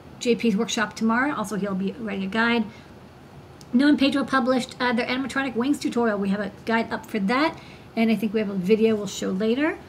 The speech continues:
Um, Scott also worked on some microphone projects. He's got a P D M in demo for the R P twenty forty. Added support for that so you can add P D M microphones and get audio input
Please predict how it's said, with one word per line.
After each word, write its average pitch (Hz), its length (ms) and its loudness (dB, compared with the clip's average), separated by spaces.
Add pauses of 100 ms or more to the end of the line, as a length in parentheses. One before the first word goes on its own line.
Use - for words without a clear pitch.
(340)
Um, 220 380 2 (220)
Scott 294 320 2
also 311 280 2
worked 254 180 2
on 220 100 2
some 214 140 -2
microphone 214 500 -2
projects. 220 480 -2
He's 254 120 -2
got 233 160 -4
a 208 40 -6
P 277 280 -2
D 262 120 4
M 311 160 4
in 226 300 2
demo 220 360 0
for 214 340 -4
the 220 320 0
R 226 140 0
P 247 140 -6
twenty 226 280 -4
forty. 269 420 0 (420)
Added 262 220 4
support - 380 -6
for 254 100 -4
that 233 220 -2
so 214 80 -6
you - 40 -8
can 214 100 -8
add 214 340 -6
P 262 160 0
D 262 140 0
M 226 120 0
microphones 220 480 -4
and 190 80 0
get 190 160 -6
audio 208 360 -4
input 208 400 -4